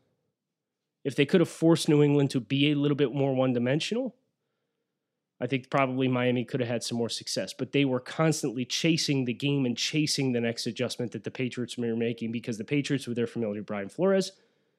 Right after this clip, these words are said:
seemed very well equipped to know what Brian would do if we give him this look. So let's zig instead of zag when we give him this look. Uh, the question was asked, "What do we want to talk about?" Tim.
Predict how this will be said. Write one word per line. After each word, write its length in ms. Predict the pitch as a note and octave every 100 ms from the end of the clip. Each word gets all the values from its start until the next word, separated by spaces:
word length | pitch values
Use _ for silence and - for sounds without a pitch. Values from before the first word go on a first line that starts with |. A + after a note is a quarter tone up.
| _ _ _ _
seemed 320 | - E3 C#3+
very 260 | A#2 C#3+ D3+
well 240 | C#3 C#3
equipped 380 | B2+ - C#3+ -
to 80 | C3+
know 200 | B2+ B2+
what 320 | A#2+ C#3 -
Brian 320 | D3 D3+ D3+
would 140 | C#3 C#3
do 160 | D3
if 100 | C#3+
we 120 | C#3+ C3
give 160 | C3
him 160 | A#2+ B2
this 240 | F#3+ -
look. 280 | G3+ G3+ G3 _ _ _
So 160 | - C3
let's 220 | C3+ -
zig 320 | C3 A2+ D3+ C#3
instead 280 | B2 C#3+
of 80 | A#2+
zag 300 | A2+ A#2+ A#2
when 100 | A#2+
we 80 | A#2+
give 140 | A2+ G#2+
him 120 | G2+
this 200 | G2 -
look. 180 | E2+ - _ _ _ _ _ _ - - _ _ _ _ _ _ _ _ _ _ _ - _ _ _ _ _ _ _ _ _ -
Uh, 220 | D#3 D3
the 80 | -
question 400 | - E3 - C#3
was 120 | B2+
asked, 280 | C3+ B2+ -
"What 60 |
do 100 | B2+
we 40 | A#2+
want 160 | A2+
to 80 | -
talk 260 | - A#2+ -
about?" 280 | G#2 D2+ -
Tim. 400 | - A#2+ G#2+